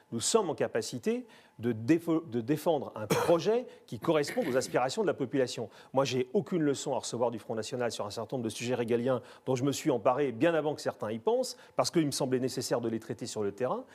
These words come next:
Et à partir de là, il n'y a pas d'alliance possible. Donc,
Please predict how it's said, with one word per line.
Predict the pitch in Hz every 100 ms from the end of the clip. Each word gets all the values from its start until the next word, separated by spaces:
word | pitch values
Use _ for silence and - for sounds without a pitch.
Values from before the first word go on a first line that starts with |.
| - -
Et | 117
à | 117
partir | 143 - 151 117
de |
là, | 139 240 -
il | 127
n'y | 117
a |
pas | 170 170 117 110
d'alliance | 123 131 156 -
possible. | 160 156 240 117 - -
Donc, | 139 135